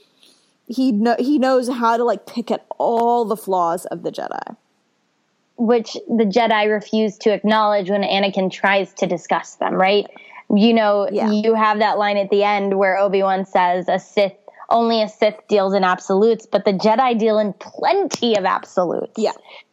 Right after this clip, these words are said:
Speaker 2: They're constantly, like, the, the phrase, "Only the Sith deal in absolutes," is an absolute.
Speaker 1: Yeah.
Speaker 2: It's frustrating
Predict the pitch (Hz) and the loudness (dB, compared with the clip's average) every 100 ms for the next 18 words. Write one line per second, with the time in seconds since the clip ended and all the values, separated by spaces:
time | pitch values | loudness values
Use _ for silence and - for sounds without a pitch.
0 | - 254 269 202 339 403 403 - 320 240 | -2 0 0 0 0 0 -2 0 0 2
1 | 226 208 247 294 247 - - _ - - | 0 0 0 0 -2 -12 -20 _ -12 -8
2 | - 262 - - - 220 202 277 277 - | 0 0 -2 -14 -10 -4 2 2 0 0
3 | 302 349 330 277 226 262 262 269 262 247 | 0 0 2 2 2 0 2 2 2 0
4 | 269 262 208 240 247 233 220 220 214 214 | 0 0 0 0 2 2 0 0 -2 -2
5 | 220 262 - 220 220 220 214 - 226 302 | 0 0 0 0 2 2 0 0 2 2
6 | 294 254 - - - - 240 214 254 - | 2 0 -6 -20 -14 -2 -2 -2 -8 -6
7 | - 311 381 - 240 196 180 180 185 | -2 0 -2 -2 0 0 0 -2 -6